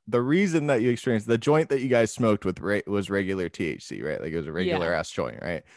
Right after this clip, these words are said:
Speaker 1: Okay, cool. So the entourage <laughs> effect with Delta nine T H C and Delta eight T H C, and we talked about this on our episode two, is it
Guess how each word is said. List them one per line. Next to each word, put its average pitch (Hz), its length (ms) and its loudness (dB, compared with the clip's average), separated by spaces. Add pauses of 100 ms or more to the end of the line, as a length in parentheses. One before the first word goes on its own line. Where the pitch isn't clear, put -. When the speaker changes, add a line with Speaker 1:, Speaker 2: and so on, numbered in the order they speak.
(180)
Speaker 1:
Okay, - 300 -4
cool. - 240 -6 (460)
So 117 440 0 (440)
the 107 460 2
entourage 120 600 2
<laughs> - 0 -
effect 135 420 0
with 107 220 -4
Delta 120 400 0
nine 110 720 -2 (100)
T 113 200 -4
H 101 200 -6
C 101 520 -10
and 101 160 -6
Delta 104 480 -2
eight 113 380 -2 (380)
T 104 160 -6
H 92 200 -8
C, 87 440 -12
and 98 140 -6
we 95 100 -6
talked 107 260 -4
about 98 220 -4
this - 180 -8
on 95 140 -6
our 95 100 -4
episode 85 420 -8
two, 113 360 -10
is 101 240 -8
it 143 200 -6